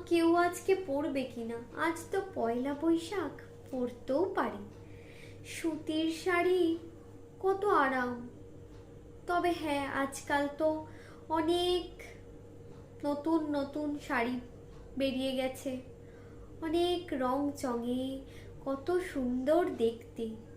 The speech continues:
আমায় বুঝি পরবে না কেউ, আবার কেউ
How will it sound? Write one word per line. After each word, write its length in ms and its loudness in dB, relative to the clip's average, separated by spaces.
আমায় 400 0
বুঝি 420 2
পরবে 460 0
না 220 -4
কেউ, 200 -8
আবার 220 6
কেউ 220 6